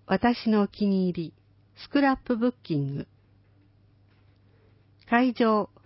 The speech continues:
開催日の順にお伝えします。開催日のAは九時三十分から十一時四十五分、Bは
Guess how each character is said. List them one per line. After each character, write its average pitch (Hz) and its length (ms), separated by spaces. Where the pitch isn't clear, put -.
開 277 200
催 277 280
日 180 100
の 156 120
順 160 220
に 160 120
お 160 60
伝 170 260
え 147 80
し - 160
ま 143 140
す。 - 60
開 311 180
催 294 260
日 202 80
の 180 180
A 208 200
は 165 220
九 294 120
時 220 140
三 240 260
十 240 120
分 175 320
か 165 140
ら 156 180
十 247 180
一 269 180
時 185 140
四 208 220
十 160 200
五 190 140
分、 165 300
B 247 260
は 170 240